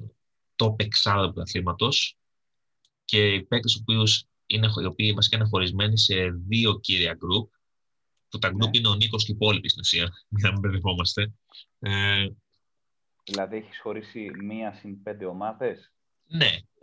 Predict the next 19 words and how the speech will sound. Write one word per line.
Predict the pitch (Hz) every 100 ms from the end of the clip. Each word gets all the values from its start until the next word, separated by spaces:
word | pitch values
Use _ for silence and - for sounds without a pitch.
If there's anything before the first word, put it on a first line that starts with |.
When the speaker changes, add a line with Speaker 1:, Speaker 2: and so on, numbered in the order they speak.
| -
Speaker 1:
είναι | 139 143
λίγο | 143 139
προφανές, | 117 131 120 123 143
γιατί | 135 143
έχουμε | 143 143
στην | 123
βαθμολογία | 120 117 113 117 127
εσένα | 110 123 110
που | 120
είσαι | 110
με | 104
πενήντα | 104 95 92
εφτά | 90 117 104 92 90 90 - _
βαθμούς | 98 90
πρώτος | - 76 - -
και | 147
μετά | 139 156
ακολουθούμε, | 151 135 127 147 143 117 - _
μ, | 107